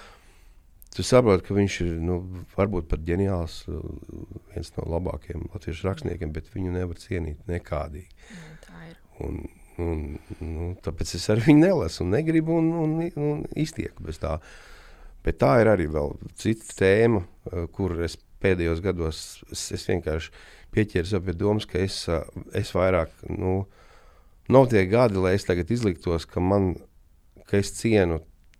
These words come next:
Speaker 1: to ļoti lielisko rakstnieku vai rakstnieci, ja, kas, patiesību sakot, ir sadarbojusies ar to briesmīgo varu. Nē, es viņus necienu, un es viņus nelasu, un es nevaru viņus normāli paklausīties.
Speaker 2: Mm.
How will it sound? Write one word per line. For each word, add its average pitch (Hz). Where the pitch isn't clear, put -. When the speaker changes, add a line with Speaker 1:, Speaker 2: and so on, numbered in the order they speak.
Speaker 1:
to 90
ļoti 98
lielisko 98
rakstnieku 92
vai 87
rakstnieci, 85
ja, 98
kas, -
patiesību -
sakot, -
ir -
sadarbojusies 78
ar -
to 80
briesmīgo 87
varu. 85
Nē, 117
es 110
viņus 92
necienu, 98
un 117
es 110
viņus 95
nelasu, 131
un 107
es -
nevaru 95
viņus 82
normāli 87
paklausīties. -
Speaker 2:
Mm. 151